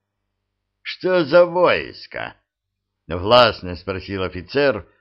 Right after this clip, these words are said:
по-русски, но с явным немецким акцентом,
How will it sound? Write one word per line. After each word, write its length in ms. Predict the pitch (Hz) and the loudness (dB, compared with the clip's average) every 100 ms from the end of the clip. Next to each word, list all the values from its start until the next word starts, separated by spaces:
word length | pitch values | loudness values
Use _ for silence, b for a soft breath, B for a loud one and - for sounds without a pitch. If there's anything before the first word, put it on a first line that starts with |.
| _ | _
по-русски, 760 | - 113 117 101 - - 71 - _ - | -2 -2 -2 -8 -12 -16 -16 -16 _ -8
но 300 | 110 120 98 | 0 0 0
с 120 | 82 | -6
явным 500 | 90 117 117 107 104 | -2 2 2 0 -6
немецким 480 | 101 104 98 - 87 | -6 -6 -6 -8 -8
акцентом, 840 | 87 - 135 139 110 113 101 - | -8 -6 -2 -2 -2 -4 -4 -10